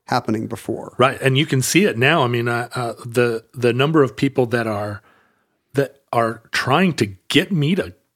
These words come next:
Speaker 2: come on, onto some group phone call. "Hey, nine of our friends are all getting together and we're all gonna drink mimosas and talk to each other." And I'm like, "That's worse than a phone call. Why would I do that?" But I've, <laughs> since the, uh, since the global pandemic, I've actually found myself on, like, four of these.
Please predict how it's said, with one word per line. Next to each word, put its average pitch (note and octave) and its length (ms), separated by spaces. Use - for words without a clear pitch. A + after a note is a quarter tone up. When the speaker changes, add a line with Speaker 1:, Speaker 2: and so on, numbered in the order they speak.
Speaker 2:
come F#3+ 440
on, B2 200
onto E3 280
some C3 240
group A#2 340
phone D3+ 300
call. G#3 420
"Hey, A#3+ 320
nine F#3 300
of A#3 100
our G#3 160
friends A#3+ 400
are C#3+ 80
all F#3+ 140
getting G#3 240
together G3+ 340
and C#3+ 160
we're C3 80
all G3+ 140
gonna F#3 220
drink F3 480
mimosas C#3 680
and A#2+ 320
talk G#3+ 220
to F#3+ 100
each C3 140
other." A2 120
And A2+ 100
I'm A#2+ 100
like, A#2 260
"That's G#3+ 240
worse F#3+ 420
than G#3 140
a E3+ 40
phone B3+ 280
call. A2+ 260
Why E3 200
would B3+ 120
I G3+ 80
do G3+ 180
that?" C#3+ 200
But C3+ 200
I've, C#3 920
<laughs> - 40
since G3 340
the, G3+ 260
uh, E3 60
since G3 300
the G#3+ 100
global G#3 300
pandemic, F#3+ 500
I've D3 140
actually D#3+ 340
found F3 260
myself B2+ 400
on, A#2 120
like, A2 180
four C#3 400
of G#2 160
these. G#2 460